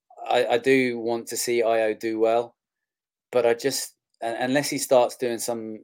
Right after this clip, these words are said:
serious, serious impressing, um, in training,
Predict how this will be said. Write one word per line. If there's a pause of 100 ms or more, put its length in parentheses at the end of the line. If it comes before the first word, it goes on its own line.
serious, (160)
serious (320)
impressing, (440)
um, (120)
in
training,